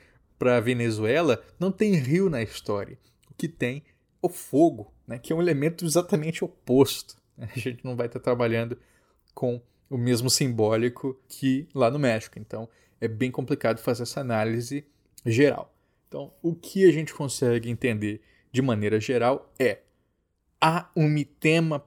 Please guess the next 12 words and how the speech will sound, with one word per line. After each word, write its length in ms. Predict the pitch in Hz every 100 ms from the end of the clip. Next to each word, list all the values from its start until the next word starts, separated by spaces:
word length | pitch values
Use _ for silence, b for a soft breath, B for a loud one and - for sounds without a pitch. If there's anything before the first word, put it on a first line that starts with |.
| _
principal 960 | 196 214 214 - 170 - 120 123 131 _ _ _
na 100 | -
Llorona. 440 | 120 139 117 107 - _
Mitema 480 | 120 123 135 147 143
é 160 | 123 127 B B
a 180 | - 123
menor 600 | 123 127 120 123 160 170
unidade 540 | 151 143 127 127 127 127
narrativa 560 | 120 120 - 160 143
de 100 | 127
um 60 | 131
mito, 420 | 110 123 - -